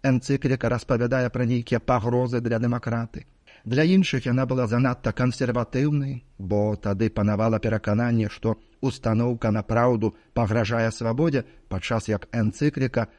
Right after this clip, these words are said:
заяўляла працесную повязь свабоды з праўдай. Сёння, калі дух свету фактычна прызнаў рацыю Яну Паўлу другому, калі аўтарытэтныя рапарты з году ў год канстатуюць крызіс дэмакраты,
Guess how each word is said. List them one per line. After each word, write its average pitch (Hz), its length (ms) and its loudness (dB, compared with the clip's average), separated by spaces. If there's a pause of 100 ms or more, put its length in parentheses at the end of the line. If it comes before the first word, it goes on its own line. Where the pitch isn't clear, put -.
заяўляла 101 580 2
працесную 104 640 -2
повязь 127 640 0 (160)
свабоды 117 600 0
з - 100 -8
праўдай. 113 520 0 (440)
Сёння, 131 480 2
калі 104 280 0
дух 151 440 2
свету 139 480 2
фактычна - 760 -2
прызнаў 123 540 0
рацыю 151 420 0
Яну 101 380 0
Паўлу 110 360 0
другому, 104 520 -2 (400)
калі 127 300 0
аўтарытэтныя 139 920 2
рапарты 127 600 -2 (140)
з 101 200 -4
году 147 320 2
ў 131 240 -2
год 165 240 0
канстатуюць 120 720 -2
крызіс 123 480 2
дэмакраты, 113 720 -2